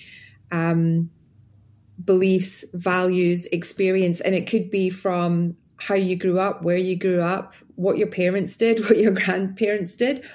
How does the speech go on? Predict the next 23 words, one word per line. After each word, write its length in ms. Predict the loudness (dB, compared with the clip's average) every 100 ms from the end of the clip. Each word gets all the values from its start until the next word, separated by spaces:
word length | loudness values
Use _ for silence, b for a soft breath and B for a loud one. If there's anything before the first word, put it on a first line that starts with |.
| B B
all 220 | 0 0
have 220 | 0 0
an 80 | 0
influence 720 | 0 -2 -2 0 0 0 -2
on 140 | -2 -2
how 280 | -2 -2
then 320 | -2 0 2 0
you, 440 | 0 2 2 -2 B B B B B B _
um, 500 | 0 2 2 0 -2 -2
the 100 | 0
things 340 | 2 2 0
that 100 | -2
you 140 | -2
surround 420 | 0 -2 -2 -2 -2
yourself, 460 | -2 0 -2 0
and 120 | 0 0
then 160 | 0
that 240 | 0 -2 -2
then 220 | 0 0
forms 640 | -2 -2 0 2 0 -2
your 100 | -4
belief 300 | -2 -2 -2
patterns, 720 | -4 -4 0 0 0 -2 -12